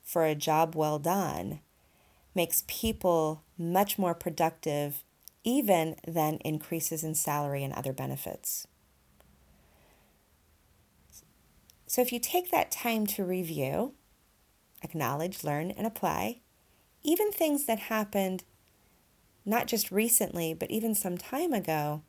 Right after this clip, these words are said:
you're creating an inventory of success and celebration, learning from it, applying from it, applying it, and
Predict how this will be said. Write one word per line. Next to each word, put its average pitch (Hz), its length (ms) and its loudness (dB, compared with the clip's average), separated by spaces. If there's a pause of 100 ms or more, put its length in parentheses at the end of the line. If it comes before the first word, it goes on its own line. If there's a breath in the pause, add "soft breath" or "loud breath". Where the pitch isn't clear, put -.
(680 loud breath)
you're 247 120 4
creating 269 520 4
an 240 80 4
inventory 214 640 0
of 175 80 0
success - 760 2
and 233 160 -2
celebration, 226 840 0 (2000 soft breath)
learning 190 560 4
from 147 300 0
it, 156 260 -6
applying 233 540 -2
from - 300 0
it, 69 200 -4 (380)
applying 233 520 -2
it, 175 300 -4 (680)
and 190 500 4